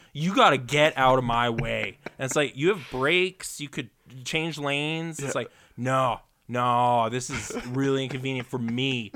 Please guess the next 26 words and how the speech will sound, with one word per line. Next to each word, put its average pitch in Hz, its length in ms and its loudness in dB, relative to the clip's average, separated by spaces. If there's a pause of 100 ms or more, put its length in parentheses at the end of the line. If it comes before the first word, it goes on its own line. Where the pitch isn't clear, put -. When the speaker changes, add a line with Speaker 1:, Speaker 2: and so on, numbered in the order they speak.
Speaker 1:
I 123 160 0
gotta 139 180 2
get 131 240 -2
this 127 380 -6
load 123 380 2
Speaker 2:
But 160 100 0
Speaker 1:
to - 60 0
Speaker 2:
I - 20 -2
mean, 196 140 0
like, 120 180 2
Speaker 1:
M-, 123 80 -6
Milwaukee," 123 800 -2
Speaker 2:
that's 147 180 -2
just 170 140 -2
Speaker 1:
you 147 100 -2
know? 143 80 -2
Speaker 2:
really 139 140 2
Speaker 1:
It's 147 100 0
Speaker 2:
bad 135 180 4
Speaker 1:
just - 380 -18
Speaker 2:
suspense 127 640 -6
building, 104 420 -8
right? - 260 -4
Like, 113 200 -6
that's, - 360 -2
uh 101 340 -4